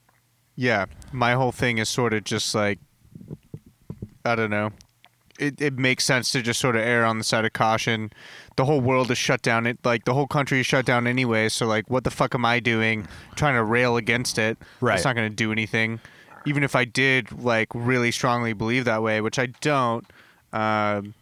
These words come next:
Speaker 1: you know, I do think that we need to, we all need to do our part and, uh, and all that good stuff. I, I'm mostly in line with the,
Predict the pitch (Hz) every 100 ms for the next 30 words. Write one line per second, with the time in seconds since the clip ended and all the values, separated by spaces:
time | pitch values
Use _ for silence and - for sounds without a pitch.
0 | - - 120 110 113 110 127 120 127 -
1 | 113 104 104 107 107 - 113 104 101 104
2 | - _ _ - - _ - _ 120 120
3 | 110 110 113 - 113 117 107 - 131 131
4 | 135 - - 110 104 113 107 104 104 101
5 | 98 - _ - - - - 117 110 107
6 | 110 120 104 - - 113 110 117 117 123
7 | 123 143 135 - 143 127 123 120 117 117
8 | 113 - - 117 110 107